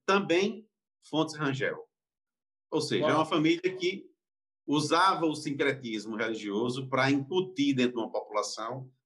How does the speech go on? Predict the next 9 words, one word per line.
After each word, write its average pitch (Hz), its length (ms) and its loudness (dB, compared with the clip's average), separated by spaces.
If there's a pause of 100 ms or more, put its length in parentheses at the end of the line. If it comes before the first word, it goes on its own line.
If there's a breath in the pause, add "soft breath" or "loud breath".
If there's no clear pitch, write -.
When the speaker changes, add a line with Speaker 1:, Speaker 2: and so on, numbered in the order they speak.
Speaker 1:
uma 123 120 4
mentalidade 117 840 2
judaica 110 640 -2
pra 113 160 -2
não 139 200 2
se - 140 -8
perder. 175 300 -6
Speaker 2:
Ou 190 160 2
seja, 160 600 2